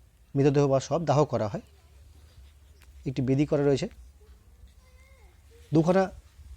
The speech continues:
চুলা বা চুলি রয়েছে, একটি ঢাকা। এখানেই মূলত মৃতদেহ দাহ করা হয়।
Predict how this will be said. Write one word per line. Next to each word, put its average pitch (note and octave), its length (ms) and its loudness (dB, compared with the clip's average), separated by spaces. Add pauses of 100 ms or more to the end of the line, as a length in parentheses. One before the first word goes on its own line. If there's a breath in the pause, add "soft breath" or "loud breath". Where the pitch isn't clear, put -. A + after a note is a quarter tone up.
(440)
চুলা D#3 280 6
বা C#3+ 120 0
চুলি D3 240 2
রয়েছে, C#3 300 2 (800)
একটি C#3 220 -4
ঢাকা। B2 280 -6 (1300)
এখানেই F3 280 2
মূলত D#3+ 280 2 (880)
মৃতদেহ C3+ 300 2
দাহ B2 200 -2
করা A2+ 240 -8
হয়। D#3 140 -6